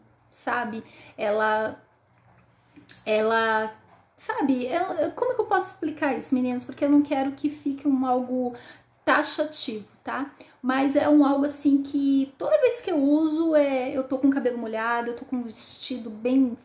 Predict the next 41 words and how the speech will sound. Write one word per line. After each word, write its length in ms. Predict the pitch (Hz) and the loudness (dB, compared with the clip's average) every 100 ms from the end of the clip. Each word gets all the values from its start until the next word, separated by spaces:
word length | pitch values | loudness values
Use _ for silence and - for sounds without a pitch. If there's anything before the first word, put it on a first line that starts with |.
| _ | _
fresco 720 | - 262 262 254 - - 262 247 | -4 0 2 0 -6 -10 -6 -6
e 200 | 240 240 | -8 -10
de 140 | 247 | -10
rasteirinha. 1080 | 233 233 233 - 220 220 240 262 254 247 254 - - - | -4 -4 -6 -10 -8 -2 2 2 2 -4 -8 -16 -20 -18
E 440 | 302 254 247 240 233 | -8 -4 -4 -6 0
quando 160 | 294 302 | 2 4
eu 120 | 302 | 4
uso 540 | 269 302 294 294 294 - - | 4 4 2 0 -2 -6 -8
esse 320 | 233 240 - | -6 -6 -6
perfume, 500 | 254 - 247 254 269 - _ | -8 -6 -8 -6 -8 -10 _
pelo 160 | 262 | -6
menos 220 | 240 233 240 | -4 -4 -6
eu 80 | |
estou 240 | 240 - 269 | -8 -8 -10
assim, 280 | 269 - 220 | -10 -8 -10
tá, 200 | - 240 | -6 -2
meninas? 300 | 247 233 233 | -2 -4 -6
Eu 80 | 240 | -6
gosto 680 | 233 233 240 262 - - | -4 0 0 -2 -8 -14
da 180 | 233 233 | -8 -8
sensação, 920 | 240 269 - 254 - - 226 240 240 - - - - - | -4 -6 -6 -10 -10 -6 -4 -2 -4 -10 -20 -20 -20 -6
é, 140 | 240 | -6
de 100 | 233 | -2
sair 160 | 269 233 | -2 -2
do 100 | 233 | -2
banho 380 | 220 233 247 | -2 -2 0
e 60 | 247 | -2
passar 500 | 254 285 - - 254 | -2 -4 -4 -2 -2
esse 200 | 262 - | -2 -8
perfume, 840 | - 240 - - 247 247 240 247 - - - - | -10 -12 -12 -6 -4 -2 -4 -8 -10 -20 -20 -8
é, 420 | 220 220 214 214 - | -4 0 0 -2 -2
quando 200 | 254 262 | 0 2
eu 140 | - | 0
tô 180 | - 262 | 2 4
usando, 380 | 294 269 214 208 | 4 0 -6 -8
tá, 140 | - | -10
meninas? 540 | 220 220 208 208 220 - | -10 -8 -8 -10 -12 -18
Porque 180 | - 240 | -12 -10
tá 80 | 226 | -8
muito 260 | 226 226 | -8 -10
quente. 520 | - 233 208 - - | -12 -12 -10 -10 -10